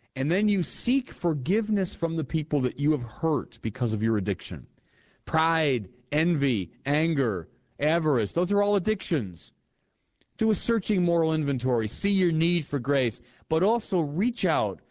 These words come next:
to those people that you've hurt because of your pride, because of your envy,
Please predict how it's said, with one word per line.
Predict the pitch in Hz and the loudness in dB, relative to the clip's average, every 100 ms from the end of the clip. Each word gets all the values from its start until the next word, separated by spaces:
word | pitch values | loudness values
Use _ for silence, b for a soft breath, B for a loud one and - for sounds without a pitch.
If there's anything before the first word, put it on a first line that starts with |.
| _ _ | _ _
to | - | -2
those | 135 170 175 | 2 2 0
people | - 170 143 139 | -2 -2 0 0
that | 123 123 | -2 -2
you've | 147 131 | -2 -2
hurt | 110 190 180 65 - - _ _ _ _ _ _ _ _ | -2 0 0 -4 -12 -20 _ _ _ _ _ _ _ _
because | 120 131 117 | -2 0 0
of | 104 | 0
your | 101 | -2
pride, | - 95 82 67 62 - _ _ _ _ _ _ _ _ _ _ _ | -2 -4 -4 -8 -14 -20 _ _ _ _ _ _ _ _ _ _ _
because | 104 120 107 | -2 0 0
of | 104 | 0
your | 95 | 0
envy, | 92 87 78 67 60 | -2 -2 -4 -8 -12